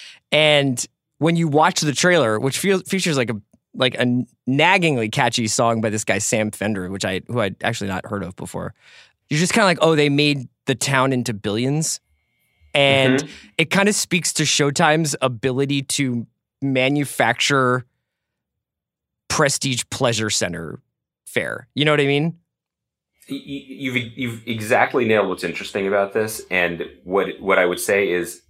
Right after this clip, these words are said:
Speaker 2: if this was an H B O show, and this sounds totally backwards normally, but bear, hear me out. If this was an H B O show, it would seem intolerable to me.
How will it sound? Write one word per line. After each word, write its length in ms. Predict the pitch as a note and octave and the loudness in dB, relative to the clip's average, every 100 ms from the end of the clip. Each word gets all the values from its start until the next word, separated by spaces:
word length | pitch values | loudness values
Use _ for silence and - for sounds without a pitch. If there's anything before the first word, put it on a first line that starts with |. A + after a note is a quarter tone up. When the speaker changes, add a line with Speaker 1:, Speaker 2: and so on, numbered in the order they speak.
| _ | _
Speaker 2:
if 200 | - G2+ | -8 -8
this 400 | F#2+ G2+ C3+ - | -4 -2 -2 -4
was 400 | A#2 G#2+ G#2 G2+ | -4 0 2 2
an 120 | G2 F#2 | -2 -4
H 220 | F2 - | -6 -6
B 140 | E2 | -2
O 120 | F2+ | 0
show, 380 | G#2+ D3 C#3+ E2 | 0 2 2 2
and 180 | - G2 | -4 -6
this 160 | G#2+ - | -8 -2
sounds 300 | A#2+ A#2 - | 0 0 -4
totally 680 | - G3+ F#3+ F#3 E3+ D#3 - _ _ _ _ _ | -4 0 0 0 -4 -8 -16 _ _ _ _ _
backwards 720 | - - G2 E2 D2+ - - | -4 0 2 0 -8 -10 -10
normally, 520 | G2+ F2 C#2+ B1 - _ | -4 -4 -4 -12 -14 _
but 220 | F2+ - | -6 -2
bear, 260 | G2 F2 E2+ | 0 0 -4
hear 160 | - A2+ | -4 -2
me 120 | F2+ | 0
out. 160 | C2+ - _ _ _ | -4 -8 _ _ _
If 120 | - | -4
this 140 | C3 F#3 | -2 -2
was 80 | |
an 60 | E3 | -2
H 160 | C3 - | -2 0
B 120 | G2 | 0
O 60 | F2 | 0
show, 340 | - B2 B2+ | 0 0 0
it 100 | G2 | -4
would 180 | F#2+ F2+ | -4 -4
seem 240 | - F#2 | -4 -4
intolerable 540 | E2 - C#2+ C2+ B1 C2+ | -4 -2 -2 -2 -6 -10
to 100 | - | -12
me. 200 | G1+ | -12